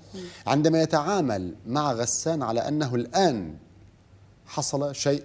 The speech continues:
Speaker 2: اسمه غسان مسعود ويمثل من أمريكا. طيب،
Speaker 1: مم.
Speaker 2: هذا غير صحيح، هذا شيء مؤلم جدا.
Speaker 1: مم.
Speaker 2: إذا كان المسرح لا يملك لغة الماركتينج كخصوصية،
Speaker 1: نعم.
Speaker 2: كفن له خصوصيته،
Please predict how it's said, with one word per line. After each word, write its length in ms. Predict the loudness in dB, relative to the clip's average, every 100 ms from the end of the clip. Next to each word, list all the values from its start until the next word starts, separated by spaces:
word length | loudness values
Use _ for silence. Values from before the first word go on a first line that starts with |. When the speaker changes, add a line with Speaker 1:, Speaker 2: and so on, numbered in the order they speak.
| -6
Speaker 2:
اسمه 300 | -8 -6 -6
غسان 360 | -6 -4 -4 -4
مسعود 440 | -6 -6 -6 -4
ويمثل 400 | -4 -4 -4 -6
من 80 | -4
أمريكا. 400 | -6 -6 -8 -12 -20 -18
طيب، 100 | -18 -18 -20 -14
Speaker 1:
مم. 200 | -14 -8
Speaker 2:
هذا 220 | -2 0
غير 160 | 2 0
صحيح، 440 | -2 -6 -10 -18 -20 -8
هذا 160 | -4 -2
شيء 180 | -2
مؤلم 300 | -2 -2 -4
جدا. 320 | -4 -4 -2 -4
Speaker 1:
مم. 100 | -6 -14 -18 -10 -2
Speaker 2:
إذا 180 | 0 2
كان 220 | 4 4
المسرح 600 | 4 0 0 -4 -6 -18 -6
لا 160 | 0 2
يملك 340 | 2 0 0
لغة 180 | 0 0
الماركتينج 640 | -2 -2 -2 -4 -10 -12 -14 -18 -20 -14
كخصوصية، 800 | -10 -8 -6 -6 -4 -2 -4 -6 -10 -18 -16
Speaker 1:
نعم. 180 | -16 -10
Speaker 2:
كفن 280 | -6 -2 0
له 180 | -2
خصوصيته، 720 | -6 -6 -4 -2 -2 -2 -8